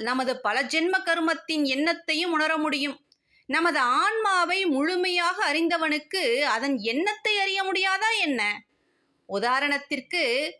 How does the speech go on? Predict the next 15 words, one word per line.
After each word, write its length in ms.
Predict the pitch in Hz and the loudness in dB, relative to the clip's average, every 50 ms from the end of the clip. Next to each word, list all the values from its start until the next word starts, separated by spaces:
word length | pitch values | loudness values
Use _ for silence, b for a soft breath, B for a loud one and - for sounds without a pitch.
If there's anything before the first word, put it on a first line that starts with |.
| _ | _
மலரின் 680 | - 208 202 214 226 262 302 330 339 349 339 320 294 254 | -12 -6 -4 -2 0 2 2 2 2 2 0 0 0 0
வாசனையை 800 | 240 233 233 262 339 330 - 381 349 339 339 320 302 285 277 - | 0 2 2 2 0 0 -2 -2 0 0 0 0 0 -2 -2 -2
கொண்டு 380 | - 269 277 294 302 359 339 294 | -2 0 0 2 2 0 0 -2
இது 260 | 254 254 277 269 302 285 254 | -2 -2 -2 -2 -2 -2 -2
இந்த 420 | 254 262 285 302 311 294 311 285 | 0 0 0 0 0 0 0 0
மலர் 340 | 254 254 262 294 339 359 349 | 0 0 0 0 0 0 0
என்று 360 | 294 285 285 294 302 359 320 | 0 0 0 0 0 0 0
உங்களால் 520 | 269 277 269 302 302 294 311 339 359 - - | 0 0 0 0 0 2 2 0 0 -2 -4
கூற 280 | - 285 339 370 381 | -2 -2 0 0 0
முடிகிறதல்லவா? 840 | 359 330 302 311 262 285 247 214 233 220 220 233 254 320 392 403 359 247 190 220 - _ - | 0 0 0 -2 -2 -2 -4 -2 -2 -2 0 0 0 2 2 2 2 0 -2 -4 -10 _ -8
அதுபோலதான் 920 | - 180 196 202 320 339 349 403 403 403 381 381 370 359 359 359 359 - - _ _ _ _ _ _ _ _ _ _ _ _ _ _ _ _ _ _ _ _ _ _ - | -4 -4 -4 -2 -4 -4 -2 -2 -2 0 0 -2 -2 0 -2 -2 -2 -4 -10 _ _ _ _ _ _ _ _ _ _ _ _ _ _ _ _ _ _ _ _ _ _ -8
நீங்களும் 680 | 247 240 262 294 294 285 277 285 311 349 311 262 262 294 320 320 b b b b b b | -4 -2 0 0 2 2 2 2 2 2 0 0 -2 -2 -4 -6 b b b b b b
ஆன்மாவின் 840 | 196 208 220 262 311 339 349 349 339 330 320 302 294 285 285 277 247 220 | 0 0 2 2 2 2 2 2 2 2 2 2 0 0 0 0 0 0
வாசனையை 680 | 233 226 233 320 339 - - 392 359 381 349 339 320 302 277 | 0 2 2 0 0 0 -2 -2 0 0 0 0 0 0 0
நுகர்ந்தால் 760 | 262 262 254 294 277 285 302 359 381 359 294 214 202 - | -2 -2 -2 -2 0 0 2 2 2 2 2 0 -4 -6